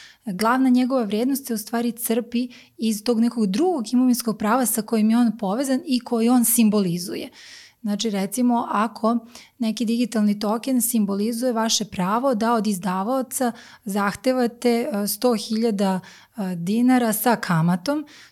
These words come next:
to je onda, to drugo, to je, to vaše potraživanje sto hiljada dinara sa kamatom je to drugo imovinsko pravo, odnosno to su dva imovinska prava koja možete da zahtevate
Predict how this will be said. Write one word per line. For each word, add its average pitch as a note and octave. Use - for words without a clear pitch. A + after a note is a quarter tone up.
to B3+
je B3
onda, A3+
to A3+
drugo, A#3+
to A#3+
je, A#3+
to B3
vaše B3
potraživanje A3+
sto A#3
hiljada A#3+
dinara A3+
sa A#3
kamatom A#3+
je A#3+
to B3+
drugo B3
imovinsko A3+
pravo, G#3+
odnosno G#3
to G#3+
su -
dva A3+
imovinska G#3
prava A3
koja A#3+
možete A3+
da G#3
zahtevate G#3